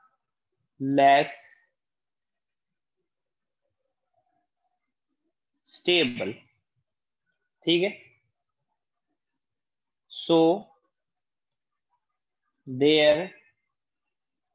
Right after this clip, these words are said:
contribution in resonance, resonance नहीं, resonating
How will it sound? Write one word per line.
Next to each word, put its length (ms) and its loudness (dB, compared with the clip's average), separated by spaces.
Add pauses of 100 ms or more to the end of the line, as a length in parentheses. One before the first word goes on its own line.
(1500)
contribution 1040 -2 (680)
in 440 -8
resonance, 800 -2 (1500)
resonance 480 -6
नहीं, 240 -14 (240)
resonating 960 -2